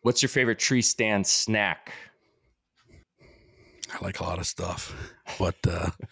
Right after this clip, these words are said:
Speaker 2: <laughs> if I only had to pick, <laughs> if I only had to pick one, I, I like Uncrustables. I would take, I would, I would pick an Uncrustable over
Speaker 1: Wow,
Speaker 2: a lot
Speaker 1: nice.
Speaker 2: of things. Yeah.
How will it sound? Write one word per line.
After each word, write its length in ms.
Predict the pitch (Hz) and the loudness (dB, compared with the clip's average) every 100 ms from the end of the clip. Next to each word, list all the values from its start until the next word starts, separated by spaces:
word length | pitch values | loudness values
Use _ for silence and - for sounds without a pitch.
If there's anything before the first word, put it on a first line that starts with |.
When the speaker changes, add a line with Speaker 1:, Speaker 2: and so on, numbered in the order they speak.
| - | -18
Speaker 2:
<laughs> 380 | - - - - | -20 -20 -20 -8
if 120 | 92 | 0
I 80 | 101 | 4
only 200 | 101 98 | 6 6
had 140 | 90 92 | 4 2
to 60 | - | 4
pick, 260 | 107 - | 4 6
<laughs> 380 | - 587 571 587 | 4 4 -6 0
if 1300 | - - 135 - - - - - - - - - - 117 | 0 2 0 0 -4 -4 -6 -14 -6 0 0 0 0 4
I 60 | |
only 180 | 127 131 | 6 6
had 100 | 117 | 4
to 60 | 98 | 6
pick 220 | 120 - | 4 4
one, 240 | 95 98 | 2 4
I, 220 | 87 95 95 - - | 4 0 -2 -12 -4
I 120 | 101 | 2
like 180 | 101 90 | 2 2
Uncrustables. 880 | 87 - 87 - - - - - - - _ _ _ _ - | -2 -2 -2 -2 -6 -8 -4 -6 -6 -16 _ _ _ _ -4
I 60 | |
would 160 | 95 98 | 0 2
take, 220 | 101 - | 0 0
I 100 | 101 | -2
would, 160 | 92 90 - | -2 -4 -2
I 120 | 107 | 0
would 180 | 98 - | -2 2
pick 180 | 90 | 0
an 100 | 92 | 0
Uncrustable 720 | 87 92 - 90 - 87 - - _ - | -6 -4 -4 -4 -6 -8 -10 -12 _ -4
over 180 | 101 95 | -2 2
Speaker 1:
Wow, 340 | 82 92 90 - | 2 2 -2 -4
Speaker 2:
a 20 | |
lot 200 | 95 87 | -2 0
Speaker 1:
nice. 120 | 98 82 | 0 -2
Speaker 2:
of 60 | |
things. 320 | 85 - - - _ _ _ _ - | -2 -4 -6 -10 _ _ _ _ -6
Yeah. 120 | 92 | -6